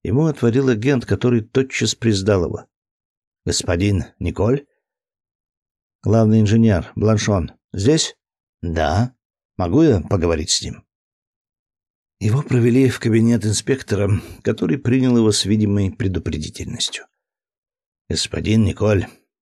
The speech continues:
у меня есть приказ отдаться в ваше полное распоряжение. Я счастлив вас видеть здесь именно сегодня». «Почему же,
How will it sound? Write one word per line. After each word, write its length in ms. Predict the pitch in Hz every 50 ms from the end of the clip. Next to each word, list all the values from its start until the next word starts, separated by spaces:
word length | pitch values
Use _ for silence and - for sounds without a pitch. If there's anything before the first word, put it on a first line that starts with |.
| -
у 60 | 90 87
меня 180 | 90 104 123
есть 180 | 135 127 120 -
приказ 540 | - 104 - - 110 123 127 - - - _ _ _ _ _ _ _
отдаться 640 | - 85 85 78 80 87 - 131 131 - - - 117 107
в 120 | 98 87
ваше 320 | 87 107 131 - - 101
полное 400 | 101 - 113 127 131 127 117 110
распоряжение. 880 | 104 101 98 - - 92 90 87 - 117 131 143 117 - - - - - _ _ _ _ _ _ _ _ _ _ -
Я 200 | - 87 90 92 98
счастлив 760 | - - - - 98 113 131 127 - - - 160 - 139 - -
вас 340 | - - - - - -
видеть 260 | 101 123 135 135 117 107
здесь 440 | - - 92 98 98 95 - -
именно 220 | 104 104 117 - 131
сегодня». 640 | - - - 82 73 80 - - - - - - _ _ _ _ _ _ _ _ _ _ _ _ _ _ _ _ _ _ _ _ _ _ _ _ _ -
«Почему 340 | - 101 - - 92 104 104
же, 200 | 95 117 117